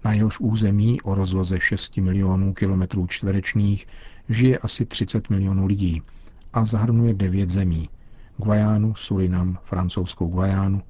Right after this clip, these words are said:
Venezuelu, Ekvádor, Kolumbii, Bolívii, Peru a Brazílii.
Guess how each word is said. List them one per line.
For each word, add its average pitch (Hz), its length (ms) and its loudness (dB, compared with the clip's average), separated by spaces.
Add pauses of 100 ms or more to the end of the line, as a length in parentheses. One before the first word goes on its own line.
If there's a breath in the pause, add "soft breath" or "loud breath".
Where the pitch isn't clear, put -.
(160)
Venezuelu, 95 640 0 (340 soft breath)
Ekvádor, 104 600 0
Kolumbii, 98 600 0
Bolívii, 92 680 0 (120)
Peru 98 260 -2 (180)
a 90 80 -2
Brazílii. 85 560 -2